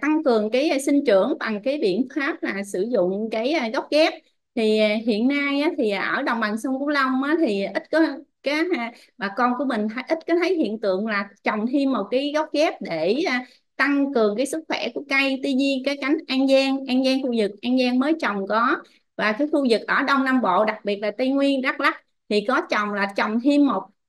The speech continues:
cái, à, cái cây để tăng cường cái, à, cái bộ rễ cũng như là chống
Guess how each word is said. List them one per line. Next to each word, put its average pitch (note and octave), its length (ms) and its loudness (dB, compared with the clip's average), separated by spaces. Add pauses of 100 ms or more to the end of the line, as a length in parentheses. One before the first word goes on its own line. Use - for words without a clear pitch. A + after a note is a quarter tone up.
(100)
cái, D4+ 220 4
à, C#4 160 2 (100)
cái D4+ 160 -4
cây C#4 340 2 (220)
để B3 220 2 (180)
tăng D4 340 4
cường G#3+ 320 4
cái, C4 200 0
à, B3+ 240 -2
cái D4+ 100 0
bộ A3 260 2
rễ G3+ 300 4
cũng E4 160 2
như B3+ 260 0
là G3+ 200 0 (520)
chống C#4+ 200 2